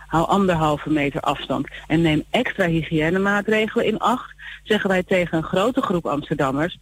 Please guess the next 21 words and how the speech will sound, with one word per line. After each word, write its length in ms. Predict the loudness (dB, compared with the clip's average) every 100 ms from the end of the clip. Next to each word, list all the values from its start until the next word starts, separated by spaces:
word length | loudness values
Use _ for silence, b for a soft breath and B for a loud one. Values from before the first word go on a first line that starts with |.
| -20 -12
"Zoek 240 | -2 0
het 100 | 2
maar 140 | 2 2
uit." 280 | 2 0 -4 -18 B B B
Eh, 480 | 0 2 2 2 0
er 60 |
zijn 140 | 0 -2
nog 140 | -4 0
te 160 | 0
veel 200 | 2 2
mensen 320 | 2 0 -2 -4
die 240 | -4 -4
op 120 | -6
straat 320 | -4 0 0 0
moeten 240 | -4 -4
slapen, 440 | -4 -2 -2 -2
die 140 | -2 0
niet 160 | 0
opgevangen 600 | 0 -2 -2 -2 0 0
kunnen 260 | 0 0 0
worden, 400 | 2 2 2 -2